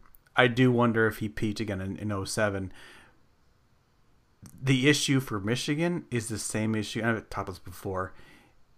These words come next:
I do wonder if they're closer to being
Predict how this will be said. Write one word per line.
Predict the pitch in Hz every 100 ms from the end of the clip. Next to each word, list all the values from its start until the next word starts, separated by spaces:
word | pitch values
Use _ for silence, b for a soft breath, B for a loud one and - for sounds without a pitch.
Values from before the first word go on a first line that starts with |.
| _ _ _ _ _ _ _ _ - - _ _ _ _ -
I | 120
do | 117 139 131
wonder | 123 127 123 110
if | - 107
they're | - 104
closer | - - 117 113 - 117 110
to | -
being | 107 113 107 104 104 101